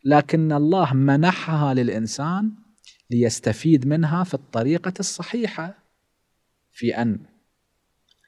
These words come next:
يكد ويعمل ويطلب الرزق، وأن يصرف هذه الطاقة في طاعته،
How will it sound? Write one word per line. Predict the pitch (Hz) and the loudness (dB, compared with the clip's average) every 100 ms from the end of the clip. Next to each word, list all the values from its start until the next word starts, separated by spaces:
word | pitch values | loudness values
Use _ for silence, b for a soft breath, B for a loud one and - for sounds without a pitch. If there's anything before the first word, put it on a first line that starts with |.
| _ 120 | _ 2
يكد | 123 - 151 180 156 | 2 4 4 4 4
ويعمل | 113 110 123 123 156 175 214 202 - _ _ _ _ _ _ _ _ 104 | 2 4 4 2 2 2 0 -4 -10 _ _ _ _ _ _ _ _ 2
ويطلب | 120 135 131 117 101 104 | 4 4 2 -4 -2 -4
الرزق، | 101 104 156 208 - - - _ _ _ _ - | -2 2 4 2 -2 -12 -20 _ _ _ _ -10
وأن | 113 - 98 | -8 -6 -4
يصرف | 101 151 - 175 190 - - | -2 -2 -2 -4 -6 -6 -4
هذه | 165 170 160 | -4 0 -2
الطاقة | 165 - 190 202 - 226 | -2 -4 -4 -4 -6 -6
في | - 175 | 0 0
طاعته، | 143 202 262 143 - 131 123 135 | 2 0 0 0 0 -2 -2 -6